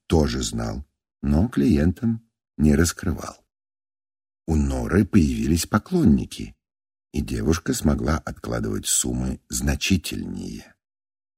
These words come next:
В одну из пятниц в Мимозе появился мужчина лет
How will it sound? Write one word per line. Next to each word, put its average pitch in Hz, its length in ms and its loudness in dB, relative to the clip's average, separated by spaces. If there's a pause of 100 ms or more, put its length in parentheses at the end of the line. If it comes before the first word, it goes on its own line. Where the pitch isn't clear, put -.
(320)
В 76 80 -2
одну 98 240 6
из 92 240 2
пятниц 120 680 -2
в 82 40 -2
Мимозе 82 580 0
появился 78 640 -2
мужчина 85 800 -2 (200)
лет 104 160 -2